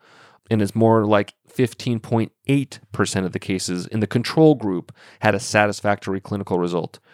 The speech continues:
So persistent positive dynamics was not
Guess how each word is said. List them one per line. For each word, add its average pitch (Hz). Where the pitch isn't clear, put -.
So 160
persistent 196
positive 170
dynamics 123
was 117
not 101